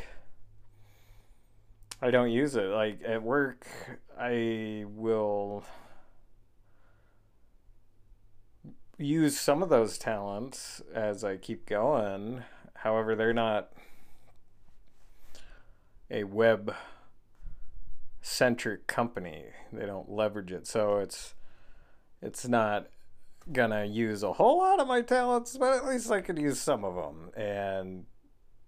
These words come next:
to keep that going and fresh so I can keep doing it, it's like I gotta use it my personal time outside of work to keep that fresh and working and be like, "Oh, yeah, I can do neat stuff." And there's tons,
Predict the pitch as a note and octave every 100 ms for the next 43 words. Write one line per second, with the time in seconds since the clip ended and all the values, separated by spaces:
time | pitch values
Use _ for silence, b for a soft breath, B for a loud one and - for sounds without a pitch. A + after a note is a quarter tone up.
0 | - - - A#2+ F3 - - C#3 B2+ -
1 | - - - C#3 D3 D3 C3 B2 A2 -
2 | A3 G3 - C3 A2+ A2 G#2+ C3+ - C4
3 | E4+ A#2+ C#3+ B2+ C#3+ A2+ A#2 A#2 A2+ A2+
4 | A2 A2 - F#2+ F2+ - B B B -
5 | - - - - - - - - - -
6 | - - - - - G3+ A#3+ B2+ G2 F2
7 | G2+ G2 F2 D#2 - - B2+ F#3+ A2 F#2+
8 | F2 F2 E2+ D#2 - - - A#2 G#2+ F#2+
9 | - A#2 - A2 G#2 - B2 A#2 A2+ -
10 | - A#2 A2 D#3 E3+ A2 A2 A#2 F3 D4+
11 | E4 D#4 D4 D4 D#4+ A#2+ A2+ - E3+ A2+
12 | F2+ D2 - A#2 C#3 E4+ E4+ C#4+ - -
13 | B3 B3 G#3 F#3 -